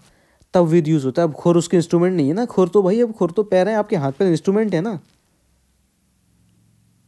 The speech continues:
सॉरी, आपके हाथ पैर इंस्ट्रूमेंट थोड़ी ना है, आपके हाथ पैर आपका अपना पार्ट है, तो इसीलिए with नहीं आएगा।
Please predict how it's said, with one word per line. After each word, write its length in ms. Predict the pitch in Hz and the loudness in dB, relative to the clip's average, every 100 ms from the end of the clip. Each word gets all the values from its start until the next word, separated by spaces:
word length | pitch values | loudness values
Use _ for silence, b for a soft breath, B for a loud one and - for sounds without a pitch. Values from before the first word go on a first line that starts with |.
| _ _ _ _ _ _ _ _ _ _ _ _ _ _ _ _ _ _ _ _ _ _ _ _ _ | _ _ _ _ _ _ _ _ _ _ _ _ _ _ _ _ _ _ _ _ _ _ _ _ _
सॉरी, 440 | - 123 123 120 - b b - | -6 -4 -4 -6 -12 b b -6
आपके 220 | 135 165 | -4 -4
हाथ 160 | 147 | -4
पैर 140 | 139 180 | -2 -2
इंस्ट्रूमेंट 400 | 160 175 180 185 | -2 -2 -2 0
थोड़ी 180 | 160 143 | 0 0
ना 120 | 139 | -2
है, 200 | 202 185 _ _ _ _ _ _ _ _ _ _ _ _ _ _ _ _ _ _ _ _ _ _ _ _ _ _ - | -4 -8 _ _ _ _ _ _ _ _ _ _ _ _ _ _ _ _ _ _ _ _ _ _ _ _ _ _ -12
आपके 220 | 123 - | -10 -6
हाथ 140 | 147 139 | -6 -6
पैर 200 | - 170 | -4 -2
आपका 200 | 160 175 | -2 -2
अपना 180 | 165 180 | -2 -4
पार्ट 300 | 175 180 175 | -2 -4 -6
है, 100 | 170 _ _ _ _ _ _ _ _ _ _ _ _ _ _ _ _ _ _ _ _ _ _ _ _ - | -12 _ _ _ _ _ _ _ _ _ _ _ _ _ _ _ _ _ _ _ _ _ _ _ _ -8
तो 60 | |
इसीलिए 240 | 151 180 170 | -4 -2 2
with 200 | 143 139 | 0 0
नहीं 220 | 135 135 | -2 -2
आएगा। 340 | 127 123 127 | -4 -6 -10